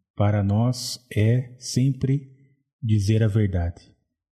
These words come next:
Então, a palavra fala com grande verdade e explicitude, né?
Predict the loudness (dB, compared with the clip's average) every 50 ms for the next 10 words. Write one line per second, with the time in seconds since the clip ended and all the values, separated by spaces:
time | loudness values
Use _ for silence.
0 | _ _ -2 0 2 2 2 2 2 2 0 2 2 2 2 0 -2 -2 0 0
1 | 0 0 0 2 2 2 4 4 4 4 4 2 2 2 2 0 2 2 2 2
2 | 2 0 0 -2 0 2 2 2 2 2 0 -6 -6 -2 0 0 0 2 0 -2
3 | 0 2 0 2 2 2 2 2 2 2